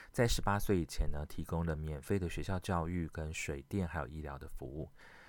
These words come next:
卡达呢，到现在它有十四万的确诊病例，那只有两百多人的死亡哈，致死率只有零点一七。另外还有一个是新加坡的抗疫的成果哈，也很成功。那，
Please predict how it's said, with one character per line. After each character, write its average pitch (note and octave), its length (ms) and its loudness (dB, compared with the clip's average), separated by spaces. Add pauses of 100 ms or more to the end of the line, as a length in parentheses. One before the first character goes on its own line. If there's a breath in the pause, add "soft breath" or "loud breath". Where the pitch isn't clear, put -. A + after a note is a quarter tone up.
(220 loud breath)
卡 - 160 2
达 F#2+ 200 6
呢， C3 180 4
到 C#3 180 4
现 A2+ 240 0
在 G#2+ 160 2
它 F#2 200 2
有 E2 200 4
十 - 200 -4
四 - 180 0
万 A2+ 320 2
的 D2 360 0
确 - 200 2
诊 D2 160 -2
病 D2+ 240 -2
例， D#2 180 -2 (420 loud breath)
那 G#2 100 2
只 F#2+ 120 -2
有 F#2+ 80 6
两 E2+ 160 2
百 D#2+ 180 2
多 F2 260 4
人 D2 240 2
的 D2+ 200 0
死 - 260 -4
亡 C#2 260 -6
哈， C#2 320 -6
致 G#2+ 160 0
死 - 120 -4
率 E2 140 0
只 - 160 -6
有 D#2 80 2
零 D2+ 180 -4
点 - 220 -6
一 E2 160 -6
七。 F#2+ 320 -2 (680 loud breath)
另 D3+ 140 6
外 D3+ 80 6
还 A2 140 2
有 F2+ 100 6
一 D#2 100 2
个 D#2 180 0
是 - 160 4
新 D#2 180 -2
加 D#2 180 8
坡 D2 320 12
的 D2 120 0
抗 - 200 2
疫 D2+ 160 2
的 C2+ 140 -10
成 C#2+ 340 -6
果 D#2 180 -2
哈， D2 180 -6
也 D2+ 100 -4
很 C#2+ 140 -4
成 - 260 2
功。 D#2 260 0 (520 loud breath)
那， F2 320 6